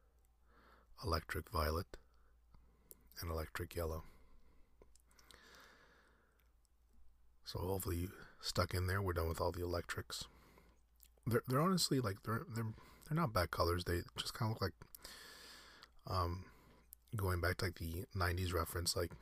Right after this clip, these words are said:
what, like, nineties websites used to have, like, these kinda ridiculous colors just sploshed out throughout the entire site, like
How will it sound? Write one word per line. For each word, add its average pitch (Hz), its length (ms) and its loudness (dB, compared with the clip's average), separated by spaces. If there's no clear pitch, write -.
what, 107 160 2
like, 92 120 0
nineties 95 400 2
websites 92 500 2
used 92 180 2
to 95 100 2
have, 82 340 0
like, 82 200 0
these 85 260 -2
kinda 90 200 2
ridiculous 85 580 0
colors 82 500 2
just - 240 2
sploshed - 680 2
out 85 200 2
throughout 87 220 2
the 85 80 -4
entire 85 340 2
site, 90 320 0
like 87 160 -2